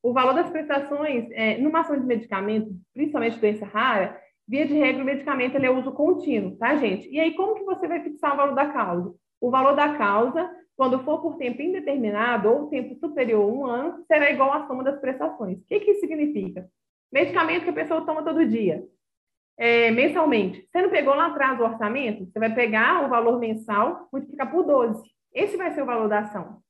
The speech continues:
Ah, o medicamento que a pessoa toma a cada, a cada seis meses. A seis meses. Você vai pegar ali o valor a cada seis meses, multiplicar por dois, né? Duas vezes por ano.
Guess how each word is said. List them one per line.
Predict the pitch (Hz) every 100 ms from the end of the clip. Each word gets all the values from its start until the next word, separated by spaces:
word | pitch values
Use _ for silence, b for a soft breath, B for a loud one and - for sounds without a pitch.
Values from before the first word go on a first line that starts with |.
| _ _
Ah, | 294
o | 330
medicamento | 320 - 285 294
que |
a | 302 302
pessoa | 302 277
toma | 285 285
a |
cada, | 285 269
a | 208 233
cada | 262 277
seis | 302 311
meses. | 262 208 180 180 - _ _
A | 202 226
seis | 254 254
meses. | 262 208 - -
Você | 214
vai | 220
pegar | 226 226 220
ali | 233 220
o | 226
valor | 226 214 208 214
a |
cada | 214 208 214
seis | 285 302
meses, | 269 254 302 - - _ _
multiplicar | 247 - 226 226 220
por | 285
dois, | 240 247 480 - 226
né? | 262 359
Duas | 208 202
vezes | 190 185
por | 311
ano. | 311 - -